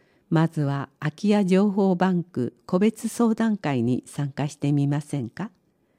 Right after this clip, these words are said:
日時、十一月十六日土曜日、午前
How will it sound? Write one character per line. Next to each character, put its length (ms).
日 300
時、 240
十 220
一 220
月 440
十 320
六 300
日 320
土 160
曜 280
日、 180
午 200
前 280